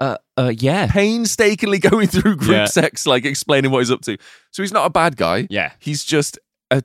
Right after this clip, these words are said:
Speaker 2: sort of seedy, weird guy.
Speaker 1: Yeah.
Speaker 2: Which is fine.
Speaker 1: Which is fine. And on rewatch, that
Speaker 2: Yeah.
Speaker 1: makes a lot more sense. But the first watch,
Speaker 2: Right.
Speaker 1: it's, it's keying you for this is a, a rom-com or this is a sort
Speaker 2: Mm-hmm.
Speaker 1: of romance film.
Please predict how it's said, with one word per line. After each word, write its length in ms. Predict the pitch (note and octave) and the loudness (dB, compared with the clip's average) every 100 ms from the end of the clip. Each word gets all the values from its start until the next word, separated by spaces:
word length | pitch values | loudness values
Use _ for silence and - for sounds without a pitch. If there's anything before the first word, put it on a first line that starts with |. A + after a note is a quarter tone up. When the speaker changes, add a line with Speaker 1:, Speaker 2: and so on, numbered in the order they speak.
| _ - | _ -16
Speaker 2:
sort 360 | - - D#3 | -6 -2 -2
of 60 | B2 | -2
seedy, 600 | - - D#3 D#3+ D3+ D3 | -8 -6 -2 -2 -2 -2
weird 420 | C3 C#3 A#2+ F2+ | 0 2 2 0
guy. 220 | F#2 E2+ | 0 2
Speaker 1:
Yeah. 320 | A#2 C3 D2 - - | 4 4 2 -6 -10
Speaker 2:
Which 180 | A#3+ - | -6 -4
is 140 | D4+ | -4
fine. 400 | - G#2 A2 C4+ - _ _ - | -2 -2 -2 -6 -10 _ _ -4
Speaker 1:
Which 260 | F#3 - G#3 | -4 0 -2
is 120 | - | 0
fine. 280 | - A2+ A2 | 0 0 2
And 160 | E3 F#3+ | 2 2
on 200 | G#3 F#3 | 2 2
rewatch, 540 | G3+ D3+ G#2 F#2+ - | 2 4 2 0 0
that 160 | A#2+ A#2 | 0 2
Speaker 2:
Yeah. 40 | |
Speaker 1:
makes 220 | C3 - | 0 0
a 60 | A#2+ | 0
lot 180 | A#2 F2 | 2 2
more 180 | G2 | 0
sense. 380 | F#2 F#2+ E2 C#2 | -2 -2 -2 -2
But 160 | G#2+ F#2+ | -4 -4
the 60 | |
first 500 | F#2+ - D3+ D3+ - | -4 0 2 2 -2
watch, 560 | E2+ D2 - - - - _ _ _ _ - - | -8 -8 -8 -10 -12 -14 _ _ _ _ -20 -14
Speaker 2:
Right. 320 | G2 F#2+ A#2 D3+ _ _ | -2 2 2 -2 _ _
Speaker 1:
it's, 440 | A#2 A2 F#2+ - - | 0 0 -4 -14 -4
it's 320 | A#2 G#2+ - - _ | -2 -2 -6 -18 _
keying 420 | - D#3+ F3 C3 G#2 | -2 2 2 2 2
you 260 | F2+ F2 | 2 2
for 360 | - G2 F#2 F2 | 0 -2 0 0
this 240 | G2+ - | -2 0
is 480 | G#2 G2 F#2+ E2+ - - | 0 2 0 -4 -8 -6
a, 360 | F2 E2+ D#2+ - | -2 -2 -4 -4
a 200 | E2+ E2 | -4 -2
rom-com 720 | E2+ A#2 A#2 G2+ D#2+ D#2+ G#2 - | 0 2 2 0 -2 -2 -4 -6
or 160 | F2+ | -4
this 180 | F2+ E2+ | -4 -4
is 140 | F2+ | -4
a 80 | F2 | -4
sort 200 | G#2+ - | -4 -4
Speaker 2:
Mm-hmm. 80 | E2 | 0
Speaker 1:
of 60 | F#2+ | 2
romance 420 | F#2 F2+ D2 - | 2 0 -4 -8
film. 320 | D2+ D2 | -8 -6